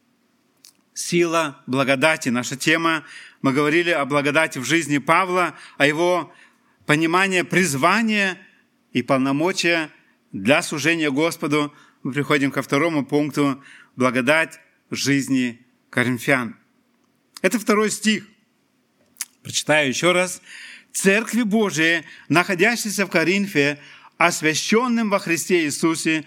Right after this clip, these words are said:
призванным святым, со всеми призывающими имя Господа нашего Иисуса Христа во всяком месте у них и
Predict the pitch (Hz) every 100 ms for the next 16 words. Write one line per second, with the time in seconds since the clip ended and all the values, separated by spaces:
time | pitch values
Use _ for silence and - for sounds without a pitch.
0 | - - - - 165 247 240 247 247 -
1 | 233 226 170 170 165 - - - _ _
2 | _ - 143 139 - 196 220 214 - 165
3 | 160 160 165 160 151 143 156 175 160 135
4 | 147 151 143 139 135 127 127 120 143 139
5 | 131 131 117 - 147 147 - - - -
6 | _ - 139 135 - 160 156 156 160 139
7 | 131 131 - 131 123 - - _ _ _
8 | _ - 123 113 127 135 - _ - 127
9 | 127 123